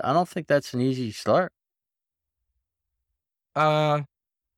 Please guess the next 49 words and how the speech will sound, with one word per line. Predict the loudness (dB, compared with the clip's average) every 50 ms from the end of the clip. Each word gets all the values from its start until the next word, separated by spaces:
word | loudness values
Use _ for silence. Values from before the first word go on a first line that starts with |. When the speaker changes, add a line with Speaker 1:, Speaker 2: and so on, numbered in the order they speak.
| _ _
Speaker 2:
yeah. | -6 0 2 2 2 2
So, | 0 0 0 0 2
I | 2 2
mean, | 0 0 0
you | 2 4
don't | 4 4
wanna | 4 4 2 2
be | 2 2 2
in | 2 2
the | 0
same | 0 0 -2 -2 -2
situation | -4 -8 -6 -4 -4 -4 -2 -4 -4 -2 -2
you | 0
were | 0 0 0
last | 0 -2 -2 -2 -4
year | -4
where | -4 -4
you | -4 -4 -2
had | -4 -4 -4
to | -4 -6
win | -6 -4 -2 -2 -2 -4 -8 _ _ _ _ _ 0
all | 2 2 4
those | 2 2 0 0
games | 0 0 0 0 -2 -4 -6 -14 -18 _ _
as | -4 -2 -2 -4 -6
the | -8 -8
season | -4 -4 -4 -2 -2 -4
went | -4 -2 -2 -4
on. | -4 -4 -6 -10 -12 _ _ _ _ _ _ _ _ _ _
Uh, | 0 0 2 2 2 0 0 -2 -4 -8 _ _ _ _ _
that's | -16 -6 -2 0
all | 0
I | 2 2
got. | 2 2 4 4 2 0 -4 _
You | -10 -6
guys | -4 -2 0 0 0 0
got | 0 0 0 0 0
any, | 0 0 0 -2 -2
uh, | -4 -4 -6 -8 -10 _ _ _ _ _ _ _ -8
any | -6 -6 -6
questions | -6 0 0 0 0 0 -2 -2 -2 -2 -2 -2 -2
or | -2 -2 -4 -6 -10 _ _ _ _ _ _ _ _ _ _ _ _ _ _ _
anything | -2 0 0 2 2 2
Speaker 1:
No, | 4
Speaker 2:
we | 4
Speaker 1:
I | 4 4
Speaker 2:
didn't | 4 4
Speaker 1:
mean | 2 0
Speaker 2:
cover | 0 0 -2 -2 -2